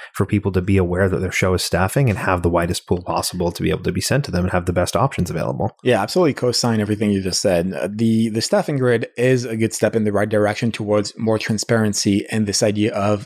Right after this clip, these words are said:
Speaker 2: democratizing the system of access, especially for the lower levels. Now, there are multiple issues in terms of the guild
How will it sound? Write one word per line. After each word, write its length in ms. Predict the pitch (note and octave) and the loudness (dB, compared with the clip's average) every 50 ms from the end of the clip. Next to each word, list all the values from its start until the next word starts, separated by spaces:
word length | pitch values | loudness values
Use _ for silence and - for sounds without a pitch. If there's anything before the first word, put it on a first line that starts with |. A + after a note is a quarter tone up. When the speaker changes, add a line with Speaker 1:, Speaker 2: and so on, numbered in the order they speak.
| - C#3+ | -12 -4
Speaker 2:
democratizing 1120 | A#2 B2 B2 B2+ A#2+ - - A2+ - B2 A#2 A2 A2 G#2 G#2+ G#2+ G#2 G2+ G#2 G#2+ G#2+ G#2 | -2 -2 0 0 -2 -2 -4 -2 -2 0 0 2 0 0 0 0 0 0 0 -2 -2 0
the 100 | G#2 A2 | 0 0
system 560 | G#2 - - B2 A2+ - - A2+ G#2 G2+ A2 - - | 0 2 2 0 0 2 2 2 2 2 0 0 0
of 220 | G#2+ G#2 G#2 G#2 - | 0 0 0 0 0
access, 580 | G2 F#2+ G2 - - - - F2+ E2+ - - - | -2 -2 0 0 0 0 0 0 0 0 0 -2
especially 520 | - G#2 - - A2 - - A#2 A2 G#2+ | -2 -2 -2 -2 -2 2 2 2 2 2
for 140 | - - A2 | 0 0 0
the 140 | G2+ G2+ F#2+ | 0 2 2
lower 220 | F#2+ G2 G2 G2+ | 2 2 2 2
levels. 320 | F#2+ F#2 F#2 F#2 E2+ D#2+ - - - - - - - | 2 2 0 -2 -4 -6 -8 -10 -10 -12 -8 -2 -2
Now, 100 | B2 A2+ - - - - - | -2 -2 -2 -8 -18 -6 -2
there 120 | A#2 A2+ | 0 2
are 180 | A#2 A2+ G#2+ A2 | 2 2 0 0
multiple 400 | G2+ G2+ - - G2 G2+ F#2+ - | -2 -4 -6 -4 -4 -4 -2 -2
issues 540 | G2+ G#2+ - - B2+ B2+ B2 B2 A#2 G#2+ | -2 -2 0 0 2 2 2 2 0 0
in 120 | A2+ G#2+ G#2 | -2 -4 0
terms 340 | - A2 G#2 G#2 G2+ G2+ G#2 | 0 0 0 0 0 0 2
of 280 | G2 G2 G2 F#2+ - - - - - G2 | 2 2 2 0 -4 -12 -18 -18 -8 -8
the 100 | F#2+ F#2+ | -8 -8
guild 400 | - - F#3 F#3 E3+ D3+ B2 | 0 0 2 2 2 2 0